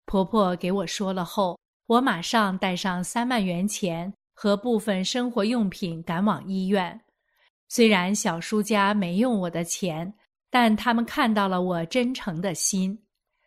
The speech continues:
之后，我有空就去医院看望小叔。后来，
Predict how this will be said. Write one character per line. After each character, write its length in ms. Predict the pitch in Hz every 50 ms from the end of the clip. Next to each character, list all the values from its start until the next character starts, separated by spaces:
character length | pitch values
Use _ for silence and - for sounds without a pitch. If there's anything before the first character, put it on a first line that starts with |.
| _ _
之 140 | - - 208
后， 300 | - - 214 190 175 170 _ _ _ _ _ _
我 140 | - 214 233
有 240 | 254 247 214 175 170
空 340 | 170 - - 262 226 214 202
就 160 | 190 220 202
去 180 | 196 - 202 196
医 180 | 185 208 208
院 260 | 214 214 196 175 175 185
看 240 | - - 262 214
望 220 | 208 202 185 170 165
小 240 | - - 165 147 143
叔。 400 | - - - - 185 180 180 202 _ _ _ _ _ _ _ _ _ _ -
后 140 | - 233 214
来， 340 | 190 170 165 170 185 202